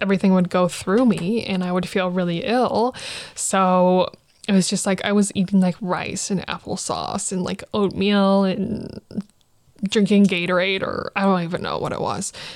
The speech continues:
And it was like, "Oh my gosh, are you losing weight?" Or, like, "You look so good, like, you've lost so much weight." And obviously, like, that's so encouraging. And, I mean, I also had changed kind of, like, my lifestyle a little bit,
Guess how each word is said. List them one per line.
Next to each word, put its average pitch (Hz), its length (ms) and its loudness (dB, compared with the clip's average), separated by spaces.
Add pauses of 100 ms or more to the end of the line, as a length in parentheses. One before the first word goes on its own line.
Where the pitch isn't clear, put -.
(140)
And 202 100 2
it 196 40 6
was 190 120 4
like, 185 180 0
"Oh - 60 -4
my 214 140 4
gosh, 208 420 2
are - 40 0
you 208 160 4
losing 202 380 4
weight?" 185 420 -2
Or, 190 100 0
like, 185 260 -2
"You 214 60 4
look 220 180 2
so 240 200 0
good, 202 440 2
like, - 160 -6
you've - 180 -8
lost 196 180 -2
so 214 100 0
much 208 200 0
weight." 180 420 -4
And 180 100 -4
obviously, 190 400 0
like, 190 180 0
that's 175 220 -4
so 190 160 -4
encouraging. 202 920 2 (640)
And, 180 600 4 (1120)
I 214 60 4
mean, 202 140 6
I 190 80 4
also 185 420 2
had 185 220 0
changed 190 480 -2
kind 185 120 -2
of, 180 100 -2
like, 180 180 -8
my 185 100 -4
lifestyle 214 480 0
a 202 60 4
little 196 160 4
bit, 196 260 2